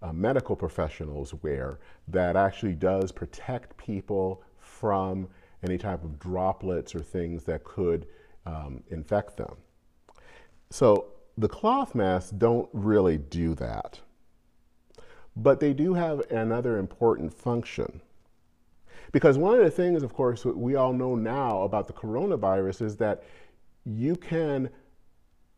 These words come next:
have the virus but show no symptoms, or what they call asymptomatic. So you can be asymptomatic and actually be spreading the virus to other people.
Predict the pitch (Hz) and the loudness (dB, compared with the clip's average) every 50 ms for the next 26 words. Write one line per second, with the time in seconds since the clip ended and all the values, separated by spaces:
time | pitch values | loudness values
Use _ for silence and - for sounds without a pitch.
0 | _ _ - - - - - 151 180 190 190 185 160 135 131 117 110 123 139 156 | _ _ -20 -20 -14 -8 -6 -2 -2 0 0 -2 -2 -4 -6 -6 -4 -4 -4 -2
1 | 175 165 131 92 82 82 85 87 - - - - - - - - - - - 156 | -2 0 0 2 0 0 -2 -4 -10 -16 -16 -8 -2 -2 -2 -2 -2 -4 -2 -2
2 | 143 135 127 107 95 - - - 160 147 139 - - - - - - - - - | -2 0 -2 -2 -4 -4 -4 -6 -4 -4 -6 -6 -10 -12 -12 -12 -20 -20 -20 -20
3 | _ - _ - _ _ _ _ _ _ - - 113 107 110 113 - - 113 104 | _ -20 _ -20 _ _ _ _ _ _ -4 0 0 2 2 2 2 2 0 0
4 | - - - 151 147 131 117 104 98 - - - - 107 110 120 110 - - 123 | 0 -2 0 2 4 4 4 2 0 -4 -6 -4 0 2 2 2 0 -4 -8 -8
5 | 107 101 - - 95 101 135 135 101 80 60 - - - - - - - - - | -8 -8 -6 -6 -4 -2 0 0 0 0 -2 -4 -10 -16 -20 -20 -20 -20 -20 -20
6 | - - - _ - - _ - _ _ - - 135 117 135 165 - - 139 120 | -20 -20 -20 _ -20 -20 _ -20 _ _ -4 0 2 2 2 2 0 0 -2 -2
7 | 117 107 143 190 220 185 143 143 156 147 135 - 160 147 131 - - 110 110 127 | 0 -2 -2 0 2 4 4 4 2 0 -2 -4 -6 -6 -6 -6 -8 -8 -6 -4
8 | 160 180 160 110 90 82 73 - - - - - _ - - - _ _ - _ | -2 -2 0 0 0 0 -2 -4 -12 -20 -20 -20 _ -20 -20 -20 _ _ -20 _
9 | - - - 107 104 117 127 139 135 - 147 131 117 - 120 110 110 120 113 - | -10 -4 -2 0 0 2 0 0 -2 -2 -2 -2 -2 0 -2 -2 -2 -4 -6 -8
10 | - - - - - - 110 113 135 123 104 92 90 87 85 - - - - 98 | -14 -18 -18 -14 -6 -2 0 2 2 2 2 2 0 -2 -6 -10 -14 -8 -2 -2
11 | 90 92 98 98 107 107 101 87 80 78 78 - - - - 104 90 90 92 90 | 2 4 4 6 6 6 4 2 2 0 -4 -8 -14 -10 -6 -2 0 2 2 2
12 | 87 80 - - - 110 107 - - 73 67 71 - | 2 0 0 -2 -2 -2 -2 -2 -6 -8 -10 -10 -12